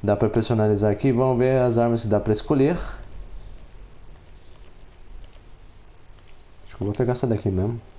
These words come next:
Tá um pouco mais equalizada. Eu vou equalizar sua cara. Eu não sei se tá parecido. Ah, tá parecido sim com Black Ops três. Que você só pode selecionar dez negócio lá.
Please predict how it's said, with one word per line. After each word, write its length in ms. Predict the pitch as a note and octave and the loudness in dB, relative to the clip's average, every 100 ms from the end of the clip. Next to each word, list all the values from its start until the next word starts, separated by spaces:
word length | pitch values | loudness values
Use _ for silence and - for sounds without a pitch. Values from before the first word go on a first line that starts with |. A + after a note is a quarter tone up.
| - | -12
Tá 120 | - G2 | -2 0
um 120 | F#2 | 2
pouco 240 | G2 F#2+ | 0 2
mais 340 | G2+ G2 F#2 - - - - | 2 2 -2 -10 -16 -18 -2
equalizada. 1000 | A2 A2+ A#2+ A2+ G#2+ F2 F#2 A2+ F#2+ G2 - - - - - - - - | 0 2 2 4 4 4 4 4 2 -2 -4 -16 -16 -16 -18 -20 -18 -2
Eu 80 | F#2+ | 2
vou 160 | F#2+ G#2+ | 4 2
equalizar 480 | - G#2+ G#2 F#2+ | 2 2 4 2
sua 220 | F#2 - A2 | 2 -2 -4
cara. 520 | - A2+ B2+ C3+ C3+ - - - | -4 -2 0 0 -2 -10 -6 0
Eu 80 | |
não 80 | D3+ | 2
sei 160 | D3+ F3+ | 2 0
se 80 | F3+ | 2
tá 120 | E3+ | 2
parecido. 500 | F3+ E3 D#3 D#3+ D3+ | 2 0 2 2 2
Ah, 240 | - B2 A#2 | 4 4 4
tá 200 | - G#2+ | 2 2
parecido 360 | A2 G#2+ A2 | 2 2 0
sim 200 | G#2+ G#2+ | 0 0
com 180 | G2 G#2+ | 2 0
Black 260 | G2 G2 G#2 | 2 2 0
Ops 220 | G2 - | -2 -4
três. 560 | - F2+ F2 - - - - G2+ - | 2 4 4 0 -10 -12 -12 -12 -2
Que 80 | G2 | 2
você 240 | G2 - | 2 2
só 140 | - | 0
pode 200 | G#2 A2 | 2 2
selecionar 440 | G#2+ A2+ A2 G#2+ G#2+ | 4 2 2 2 4
dez 720 | G2+ A2 A2+ G2 - - - | 4 4 4 2 -4 -6 -4
negócio 540 | G2 F2 F2+ F#2+ - F2 | -2 2 2 0 0 2
lá. 280 | F2+ F#2+ | 4 2